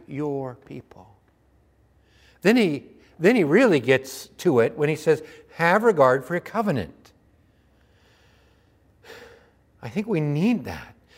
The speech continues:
We need to remind God of his covenant promises, because his covenant for us is, is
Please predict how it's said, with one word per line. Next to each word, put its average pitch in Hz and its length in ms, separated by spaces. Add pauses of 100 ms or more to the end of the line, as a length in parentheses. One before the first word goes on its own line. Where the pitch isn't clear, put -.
We 175 160
need 233 240
to 233 80
remind 170 520
God 143 280 (220)
of 165 160
his 165 180
covenant 165 560
promises, 202 640
because 190 380 (260)
his 240 260
covenant 226 460
for 190 140
us 240 200
is, 180 260 (380)
is 156 280